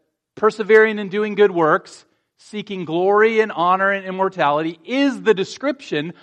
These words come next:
of the believer. Since true faith always results in, in changing us, not all at once, changing us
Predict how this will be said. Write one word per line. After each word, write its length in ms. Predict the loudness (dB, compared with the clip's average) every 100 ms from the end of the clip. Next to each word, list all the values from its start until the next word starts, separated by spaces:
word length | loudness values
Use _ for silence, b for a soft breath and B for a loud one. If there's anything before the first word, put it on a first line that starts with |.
| b b
of 320 | 2 2 2
the 120 | 0
believer. 720 | 2 2 2 0 0 -4 -8 _ _ _ _ _ _ _ _ _ _ _ _ _ _ _ _ -4
Since 260 | -4 -4
true 260 | -2 2 2
faith 340 | 4 4 2 -2
always 500 | 2 4 4 -2 -2
results 540 | -2 2 2 2 -4 b b
in, 260 | -6 -6 -6 -8
in 180 | -8 -8
changing 760 | -8 -2 2 2 0 -2 -8
us, 460 | -6 -6 -8 -16 _ _ _ _ _ _ _ _ _ _ _ _ _ _ _ _ _ _ _
not 160 | -10 -4
all 180 | -2 -2
at 80 |
once, 600 | 0 -2 -2 -8 -18 -20 _ _ _ _ _ _ _ _ _ _ _ _ _ _ _
changing 600 | -8 0 2 2 0 -6
us 300 | -4 -6